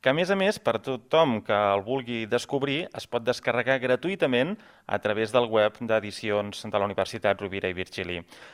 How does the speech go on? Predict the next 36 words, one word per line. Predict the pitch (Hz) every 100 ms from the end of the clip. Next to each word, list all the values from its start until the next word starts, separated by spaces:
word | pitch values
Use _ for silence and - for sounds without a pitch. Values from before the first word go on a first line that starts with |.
| -
Els | 117 117
coordinadors | - 151 147 151
d'aquest | 135 143 127
volum | 143 151 170 175
són | 139 131 156 180 110
Joan | 110 120
Foguet | 120 123 123 135 -
i | 117
Carme | - 104 113 110 107
Plaza, | 135 131 135 160 -
els | 98 -
quals | 117 110 131 - - -
ja | - 101
ens | 95
acompanyen | 107 113 113 110 120
als | 113 107
estudis | - 110 110 113 -
de | 110 113
Ràdio | 123 107
Montblanc. | 98 92 92 98 139 - _ _
Senyor | - 110 110
Foguet, | 123 139 135
senyora | 127 117
Plaza, | 117 127 156 123
molt | 120 123
bona | 127
tarda | 117 120 139 120
i |
gràcies | 113 120 156 131 - -
per | 110
voler | 101 107
passar | 117 120 113
aquesta | 110
tarda | 107 113 113
amb |
nosaltres. | 101 120 143 143 113 -